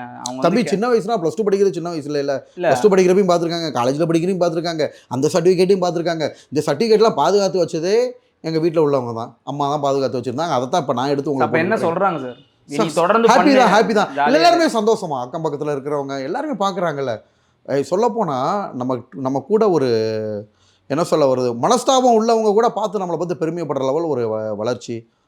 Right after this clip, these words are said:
Speaker 2: அசுர வளர்ச்சி.
Speaker 1: So, அப்ப, இப்ப ஆக்டிங் போகாம பிசியோதெரபிஸ்ட் போனதுக்கு சமூகத்துல ஒரு மரியாதை வேணும்னு போயிருக்கீங்க. அப்படி
Speaker 2: Not
Speaker 1: வச்சுக்கலாமா?
Speaker 2: only மரியாதை மட்டும் இல்லம்மா.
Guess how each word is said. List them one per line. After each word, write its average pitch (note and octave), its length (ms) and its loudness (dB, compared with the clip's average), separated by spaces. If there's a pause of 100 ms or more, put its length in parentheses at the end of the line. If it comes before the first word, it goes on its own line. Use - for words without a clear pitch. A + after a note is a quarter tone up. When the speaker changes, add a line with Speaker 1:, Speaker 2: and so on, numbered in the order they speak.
Speaker 2:
அசுர C#3+ 300 -2
வளர்ச்சி. A#2+ 580 -2
Speaker 1:
So, E3+ 280 0
அப்ப, D3+ 420 0
இப்ப C#3 200 -2
ஆக்டிங் F3 560 -2
போகாம E3+ 600 0
பிசியோதெரபிஸ்ட் E3 840 -4
போனதுக்கு D#3+ 600 2
சமூகத்துல F#3 440 0
ஒரு G3 120 4
மரியாதை F3 420 2
வேணும்னு E3+ 280 -4
போயிருக்கீங்க. C3+ 480 -6 (280)
அப்படி D3+ 300 -2
Speaker 2:
Not - 20 -4
Speaker 1:
வச்சுக்கலாமா? G3+ 60 6
Speaker 2:
only A3+ 500 4
மரியாதை G#3 360 4
மட்டும் D#3 240 2
இல்லம்மா. G#2+ 260 -4